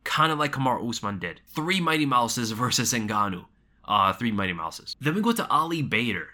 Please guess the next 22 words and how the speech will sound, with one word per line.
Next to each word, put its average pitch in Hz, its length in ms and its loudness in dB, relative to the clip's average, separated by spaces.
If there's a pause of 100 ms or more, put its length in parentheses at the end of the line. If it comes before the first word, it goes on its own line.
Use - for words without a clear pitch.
(120)
I've 139 160 2
noticed 160 400 2
that 160 80 -2
you 143 180 2
have 147 160 0
changed 135 440 -2
your 135 100 -2
stance 110 340 -4
on 113 160 -4
Jones 110 380 -4
versus 95 340 -6
Adesanya. 87 600 -2 (280)
You 139 220 -2
used 214 140 -2
to 208 80 -4
say 160 240 0
that 127 180 0
Jones 139 400 -2
would 139 140 -2
be 127 120 0
too 151 240 -4
much 160 540 -6